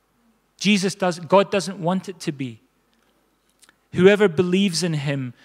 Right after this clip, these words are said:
should not perish," the greatest escape. Hallelujah. Amen. "Should not perish, but have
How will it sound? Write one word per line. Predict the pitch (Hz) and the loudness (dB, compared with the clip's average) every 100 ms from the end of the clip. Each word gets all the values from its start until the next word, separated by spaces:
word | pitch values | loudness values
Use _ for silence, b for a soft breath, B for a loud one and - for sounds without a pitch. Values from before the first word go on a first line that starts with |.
| b - | b -8
should | - 165 151 | -2 0 0
not | 180 185 - | -2 -2 -6
perish," | - 190 175 120 - - - _ _ _ _ _ _ _ - | -2 0 0 -2 -6 -8 -12 _ _ _ _ _ _ _ -8
the | 131 | -6
greatest | 147 170 - 165 - | 0 2 2 -4 -4
escape. | 170 - 170 165 - - _ _ _ | -6 -2 -2 -2 -8 -20 _ _ _
Hallelujah. | - 170 180 165 190 202 175 - - b b b b b _ _ _ _ _ _ _ _ | -4 0 2 2 4 4 4 -4 -18 b b b b b _ _ _ _ _ _ _ _
Amen. | 165 170 175 185 | 2 4 4 2
"Should | - 160 | 2 2
not | 175 190 - | 4 2 0
perish, | - 185 175 147 - b b b b | 0 2 2 0 -6 b b b b
but | 160 165 | -4 -2
have | 160 147 | -2 -2